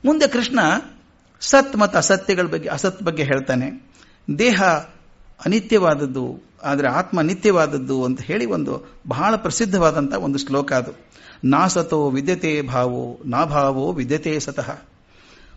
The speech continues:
ಉಭಯೋರಪಿ ದೃಷ್ಟೋಂತಸ್ತ್ವ ಅನಯೋ ತತ್ವದರ್ಶಿಭಿ" ಅಂತ.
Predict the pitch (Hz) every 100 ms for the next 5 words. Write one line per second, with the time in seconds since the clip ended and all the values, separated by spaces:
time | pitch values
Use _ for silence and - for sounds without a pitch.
0 | - 165 247 240 208 185 180 156 160 -
1 | 190 170 160 - 175 143 147 - - 135
2 | 170 165 165 202 127 - 175 156 147 131
3 | - 135 127 120 117 123